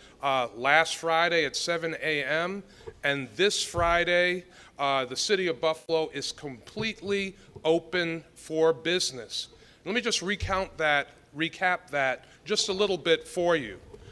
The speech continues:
On Friday, Saturday, Sunday, and Monday, um, Buffalo Police, Fire, Public Works, uh, and many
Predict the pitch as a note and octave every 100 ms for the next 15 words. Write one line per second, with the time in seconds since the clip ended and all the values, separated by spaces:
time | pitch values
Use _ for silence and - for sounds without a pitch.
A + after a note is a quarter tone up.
0 | - - - D#3+ D#3+ D#3+ - - - E3
1 | E3+ F#3 G3 G3+ G3+ G#3 - - - F3+
2 | F3+ F#3 F3+ F3+ F3+ - - F#3 F3 F3+
3 | F3 F3 E3+ E3+ - - - C3+ D3+ G3+
4 | F#3 B2+ A2+ - - - - - - D3
5 | C#3 C3+ B2+ A2+ - _ - D#3+ E3 D#3+
6 | D3+ - C#3+ D3+ F3+ F#3 - - - -
7 | - - - - F3 F3 F3 E3+ E3+ E3+
8 | - - - _ - F#3+ F3 E3+ D#3+ E3
9 | E3 E3 - - - - - - D3 C#3+
10 | - C#3+ C3+ C#3 F3+ G#3 G3+